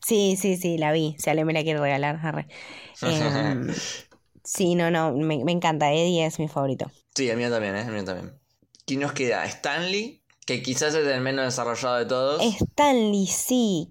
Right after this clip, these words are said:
Speaker 1: es el menos desarrollado de todos. Y ¿sabes qué? En el libro más o menos que también, no, mentira. Tiene una, ya me acordé.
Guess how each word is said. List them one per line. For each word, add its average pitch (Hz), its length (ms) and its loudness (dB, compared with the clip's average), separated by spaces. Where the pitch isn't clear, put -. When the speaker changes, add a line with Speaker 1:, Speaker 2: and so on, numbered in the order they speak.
Speaker 1:
es 226 320 0
el 240 160 2
menos 254 340 2
desarrollado 226 540 0
de 233 140 2
todos. 269 400 2
Y 247 120 -2
¿sabes 269 320 0
qué? 381 340 0
En 277 240 2
el 277 240 2
libro 370 360 2
más 320 680 0
o 277 120 2
menos 285 440 4
que 247 180 0
también, 247 360 2
no, 277 200 4
mentira. 247 500 2
Tiene 302 260 2
una, 269 720 2
ya 196 200 -4
me 214 60 0
acordé. 196 300 0